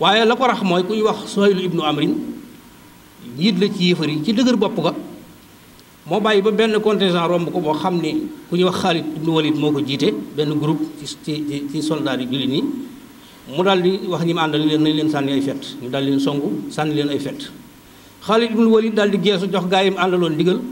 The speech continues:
ñoom it ñu tiire seeni fett ak seeni xeej. Diggante bu gàtt rek, ñu rey ci ñi àndoon ak Suhayl ibn Amr, ñu rey ci fukk, ñu, ñu tasaaroo daw. Bañ demee ba mbir yi dal, Yonent bi ne, "Ah, xanaa de jàmm rek a fi xew." Khalid ibn Walid ni ko, "Ah,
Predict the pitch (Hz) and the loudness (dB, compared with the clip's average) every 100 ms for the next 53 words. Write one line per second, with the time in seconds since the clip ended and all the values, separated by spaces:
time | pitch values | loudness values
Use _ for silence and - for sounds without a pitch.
0 | - - - - 165 202 202 202 202 208 | -14 -18 -16 -2 2 4 4 2 4 4
1 | 185 190 180 170 - - - - - - | 4 2 2 0 -4 -12 -14 -20 -20 -20
2 | - - - 185 - 202 175 208 190 - | -20 -14 -6 -4 2 2 4 2 0 -2
3 | - - - - - - - - 190 233 | -14 -20 -20 -20 -20 -20 -14 -2 2 4
4 | 208 196 220 220 208 202 196 196 202 - | 4 2 0 2 2 2 2 4 2 0
5 | 202 202 190 185 196 190 180 185 180 180 | -2 0 2 2 2 2 0 0 2 2
6 | 180 175 175 175 175 170 185 180 175 208 | 2 2 0 0 0 0 2 0 0 -2
7 | - - - - - - 151 165 180 180 | -2 -12 -16 -18 -20 -18 -4 0 2 2
8 | 175 151 151 143 123 - - - - - | 0 0 2 2 -2 -4 -8 -16 -20 -20
9 | - - - - - - 202 240 247 226 | -20 -20 -20 -20 -18 -2 0 4 4 4
10 | 240 240 240 233 196 139 - - - - | 4 4 4 4 2 0 -8 -12 -20 -20
11 | - - - 156 220 214 214 208 214 - | -20 -20 -6 0 2 4 4 2 0 0
12 | 185 202 202 196 196 190 190 190 165 175 | 0 2 2 2 2 2 2 0 -2 -2
13 | 165 151 - - - - 175 190 185 185 | -2 -4 -12 -18 -12 -2 0 2 2 2
14 | 180 175 180 180 | 2 0 2 0